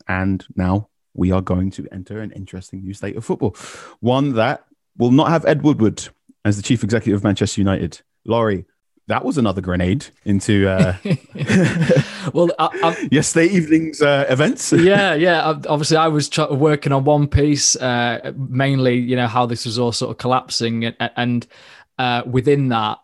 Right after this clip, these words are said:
Speaker 2: um, it was sort of in the afternoon, and someone said to me, you know, "I, I think, I think Ed Woodward might resign over this." A-, and an agent, even on the, on the Monday, had said, "If this doesn't happen, how does he continue?" Um, because of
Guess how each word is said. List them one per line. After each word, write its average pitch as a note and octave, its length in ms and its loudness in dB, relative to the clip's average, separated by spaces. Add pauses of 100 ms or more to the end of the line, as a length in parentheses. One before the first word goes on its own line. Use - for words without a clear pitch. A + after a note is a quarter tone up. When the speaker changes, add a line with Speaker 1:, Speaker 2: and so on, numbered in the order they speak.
(120)
Speaker 2:
um, A2+ 500 -2 (140)
it A2 100 -10
was A#2+ 120 -8
sort C3+ 160 -2
of A#2 80 -4
in A#2+ 120 0
the A#2+ 60 0
afternoon, B2+ 520 -2
and A2+ 100 -2
someone A#2+ 260 -2
said B2 240 -2
to - 120 -8
me, G#2+ 300 -6 (320)
you A2+ 100 -6
know, G#2 140 -6
"I, F2+ 180 -6
I G2 60 -12
think, - 460 -6
I A2 60 -14
think B2 200 -4
Ed A2+ 120 -4
Woodward A2 240 -6
might A2 180 -6
resign A#2 320 -2
over A2 220 -6
this." - 480 -10
A-, A2+ 160 -2
and A2 200 -6 (360)
an B2 80 -2
agent, B2+ 360 -2
even A#2 220 -4
on A2 160 -4
the, G#2+ 220 -6
on A#2 100 -2
the A2 60 -4
Monday, A#2+ 460 0
had A2 100 -8
said, G#2+ 180 -6
"If A#2+ 140 -8
this C3 120 -2
doesn't B2 240 -6
happen, A2+ 460 -8 (320)
how A#2+ 240 -2
does A2+ 140 -8
he A#2 160 -2
continue?" A2+ 640 -4 (340)
Um, A2+ 260 -2
because A#2+ 460 -2
of A2+ 380 0